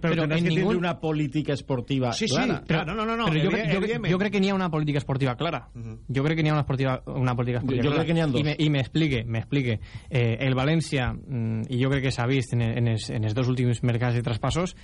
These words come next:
Speaker 2: té una política esportiva marcada per, per, per Rufete, per la gent, per Ayala, per, per Joan Salvans, eh, per esta gent de la secretaria tècnica, i a partir d'ahí,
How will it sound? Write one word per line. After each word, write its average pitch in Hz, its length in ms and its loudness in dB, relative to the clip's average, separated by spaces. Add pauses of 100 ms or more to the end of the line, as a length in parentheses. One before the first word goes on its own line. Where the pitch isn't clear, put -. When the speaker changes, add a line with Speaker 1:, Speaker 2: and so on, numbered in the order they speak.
(460)
Speaker 2:
té 135 80 0
una 139 200 2
política 135 280 0
esportiva 143 480 0
marcada 147 480 0
per, 135 240 -4
per, 113 300 -4
per 110 180 -6
Rufete, 147 520 0
per 131 140 -2
la 117 120 -2
gent, 123 420 0
per 113 120 -8
Ayala, 151 500 0
per, 127 240 -8
per 117 340 -6 (240)
Joan 143 200 0
Salvans, 160 680 0 (480)
eh, 113 300 -6
per 131 140 0
esta 143 160 -2
gent 156 140 0
de 160 40 2
la 156 80 0
secretaria 131 400 0
tècnica, 147 400 2
i 131 60 0
a 131 60 0
partir 135 280 0
d'ahí, 156 260 2